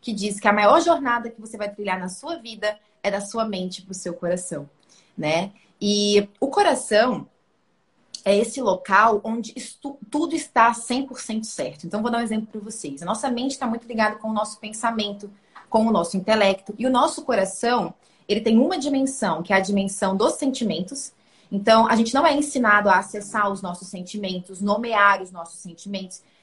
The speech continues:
identificar os nossos sentimentos. E a gente também não é, é, ensinado que todos eles têm o mesmo valor, né? Na nossa sociedade, a gente quer sentir só as coisas boas.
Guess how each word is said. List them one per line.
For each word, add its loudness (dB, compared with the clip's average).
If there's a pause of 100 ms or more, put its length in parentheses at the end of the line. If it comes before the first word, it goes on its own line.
(160)
identificar 0
os -6
nossos -8
sentimentos. -8
E -2
a 2
gente -2
também -4
não -2
é, 0 (480)
é, 0
ensinado 2
que -10
todos -4
eles -4
têm -8
o -4
mesmo -8
valor, -8 (140)
né? -6
Na 0
nossa 0
sociedade, 2
a -2
gente -10
quer -8
sentir -10
só -8
as -6
coisas -10
boas. -4